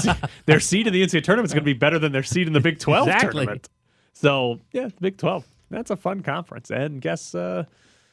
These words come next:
Speaker 1: they might add Gonzaga to it in the future. They are adding Houston, who's one of the best teams in the country, which,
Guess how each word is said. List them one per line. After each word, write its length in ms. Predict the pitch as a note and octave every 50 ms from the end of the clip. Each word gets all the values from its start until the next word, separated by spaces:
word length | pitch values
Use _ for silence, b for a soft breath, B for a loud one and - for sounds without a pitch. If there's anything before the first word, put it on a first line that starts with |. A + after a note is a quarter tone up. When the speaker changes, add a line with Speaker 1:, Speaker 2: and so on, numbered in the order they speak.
| b b b -
Speaker 1:
they 100 | D3 F3+
might 180 | A3 A#3+ B3
add 200 | B3+ B3+ C4 A#3 G#3+
Gonzaga 540 | C#4 C#4 C#4 D4+ E4 E4+ E4+ D4 A#3 E3+ -
to 200 | - - A#3 B2+
it 160 | A2+ G#2+ - D3+
in 100 | D#3+ E3+
the 80 | E3 D3+
future. 400 | - D3 B2+ A#2 A2+ - - F2+
They 120 | G#2 C3+
are 160 | D#3+ F#3+ G#3+
adding 240 | G#3+ G#3+ A#3 A#3 A3 -
Houston, 560 | - C4+ D4+ E4+ E4+ - - - - G2+ G2+
who's 380 | C3 D3+ C3+ C3+ C3+ C3 A#2+ A#2
one 140 | B2 C#3+ D#3
of 60 | D3+
the 60 | D3
best 200 | D3 D#3 D3 -
teams 380 | - D#3 D3+ D#3 D#3 C#3+ C#3 -
in 180 | _ - D3 C#3+
the 100 | C3+ B2+
country, 320 | - C#3 B2+ - G#2 G2
which, 200 | A#2+ D3 C#3+ -